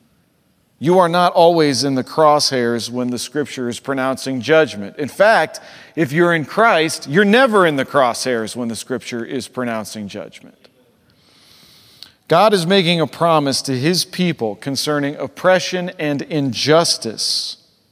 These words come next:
to encourage us in the midst of our trials, Elise. But I said last week, we have to wait, Elise,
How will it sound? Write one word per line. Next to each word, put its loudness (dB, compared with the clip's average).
to -2
encourage 0
us -4
in -2
the 0
midst 0
of 2
our 6
trials, 2
Elise. -2
But 4
I 6
said 4
last 2
week, -4
we 0
have 0
to -4
wait, 0
Elise, -4